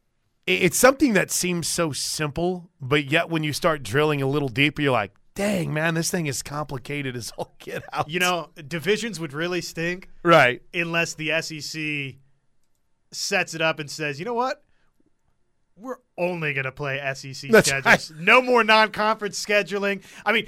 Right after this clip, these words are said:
Speaker 2: if they did that, it would be so groundbreaking for college football. And, oh, my goodness, they'd be making money hand over fist.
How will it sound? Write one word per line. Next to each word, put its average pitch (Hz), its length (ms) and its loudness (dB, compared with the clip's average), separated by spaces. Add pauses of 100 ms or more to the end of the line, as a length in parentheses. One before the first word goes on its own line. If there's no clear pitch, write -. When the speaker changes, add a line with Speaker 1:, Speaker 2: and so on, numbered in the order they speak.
(120)
Speaker 2:
if 220 180 0
they 359 200 8
did 311 260 0
that, 247 360 6 (200)
it 254 160 0
would 240 160 -4
be 180 160 -6
so 294 400 2
groundbreaking 202 720 2
for 147 120 -10
college 160 420 0
football. 127 580 -8 (400)
And, 160 520 0
oh, 220 180 2
my 151 160 2
goodness, 147 420 -4
they'd 202 140 -2
be 180 100 -6
making 160 300 -4
money 151 220 -4
hand 147 280 -8
over 127 200 -6
fist. 131 360 -8